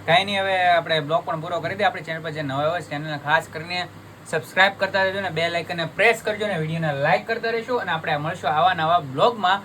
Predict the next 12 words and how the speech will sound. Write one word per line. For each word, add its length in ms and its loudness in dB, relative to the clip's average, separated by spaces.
તો 240 2
ફેમિલી 300 -2
આપણો 180 0
બ્લોગ 340 0
પણ 120 0
હવે 60 4
અહીંયા 180 2
પૂરો 260 -4
કરવાનો 320 -2
છે, 140 -10
તો 60 -6
ખાસ 380 0